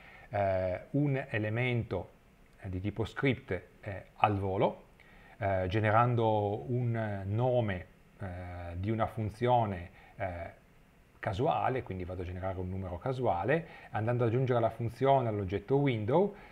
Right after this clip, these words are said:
eh, e poi andando a fare, eh, una richiesta di tipo callback, eh, di quel tipo, e andando ad aggiungere un, eh, child all'interno del mio body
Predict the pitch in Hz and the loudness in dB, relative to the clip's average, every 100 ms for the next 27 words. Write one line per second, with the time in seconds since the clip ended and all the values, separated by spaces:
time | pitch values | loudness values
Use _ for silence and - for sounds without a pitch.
0 | - 127 127 226 - 113 143 - 123 113 | -8 -2 0 0 2 4 4 2 0 0
1 | 123 - 113 104 104 - 101 92 87 - | 0 4 4 4 0 -4 -6 -6 -8 -4
2 | 113 117 143 135 127 104 104 104 104 - | 0 0 2 0 0 -2 -4 -4 -2 2
3 | 214 156 95 - - 151 - - - 117 | 2 2 -2 -2 -2 -2 -4 -20 -10 -2
4 | 107 - - - - - - - 135 131 | -2 -2 -10 -20 -20 -20 -20 -6 -2 0
5 | 98 87 87 151 - - - 160 - 131 | 0 -2 -6 -8 -10 -20 -4 -2 0 0
6 | 143 151 120 135 135 147 110 104 98 - | 4 4 4 2 2 2 0 0 -2 -8
7 | - - - 175 131 104 107 107 95 90 | -20 -10 0 2 2 0 -4 -8 -8 -8
8 | 87 - - 165 131 98 92 95 95 127 | -10 -12 -4 0 0 0 -2 -6 -4 -4
9 | 107 92 92 120 147 90 104 180 | -2 -4 -4 -2 -2 0 -2 -4